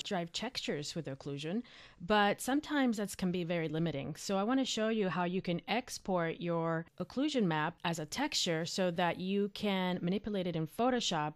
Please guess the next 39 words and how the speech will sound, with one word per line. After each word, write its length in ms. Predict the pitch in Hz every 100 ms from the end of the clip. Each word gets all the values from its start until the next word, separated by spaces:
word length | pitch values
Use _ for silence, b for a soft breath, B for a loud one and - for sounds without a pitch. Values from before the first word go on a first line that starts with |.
| -
and 100 | 170
create 400 | - 180 165 165
some 320 | - 165 165 -
beautiful 440 | 156 170 165 160 143
textures. 560 | - 131 - - - -
So 240 | - 214
let's 260 | 185 226 -
get 180 | 220 202
started. 540 | - 156 151 139 143 -
This 180 | 277 294
is 160 | 294
our 280 | 254 220 196
regular 400 | 190 202 202 185
scene, 480 | 175 220 214 269 285
and 140 | 190
what 100 | 185
we 140 | - 202
wanna 220 | 190 170
do 420 | 170 170 185 233 -
is 480 | 170 160 156 151
select 360 | - 151 175 -
all 160 | 220 247
of 80 | 190
our 160 | 160
objects, 540 | 156 165 170 202 214 165
right 260 | 185 220
click, 360 | - 208 226 - - -
assign 260 | 170 170
a 80 | 165
new 120 | 160
material, 580 | 208 240 226 185 180 247 B B B -
and 120 | 165
we're 100 | 175
gonna 300 | 185 190 185 -
add 680 | 175 165 156 160 196 247 - -
the 280 | 160 160 156
Arnold 500 | 190 226 170 156 160 -
A 200 | 190 202 214
I 300 | 185 185 185